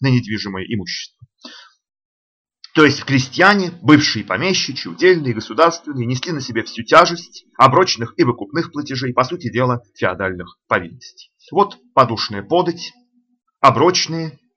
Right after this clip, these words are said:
выкупные платежи в шестидесятых, семидесятых годах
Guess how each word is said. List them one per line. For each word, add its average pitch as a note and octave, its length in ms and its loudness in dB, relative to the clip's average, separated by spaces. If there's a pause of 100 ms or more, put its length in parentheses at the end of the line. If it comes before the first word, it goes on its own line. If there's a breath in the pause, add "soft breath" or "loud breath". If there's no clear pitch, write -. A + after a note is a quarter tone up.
выкупные C#3 560 -2
платежи D#3+ 600 -6 (200)
в - 60 -18
шестидесятых, C3 680 0
семидесятых G#2 600 -8
годах B2 480 -2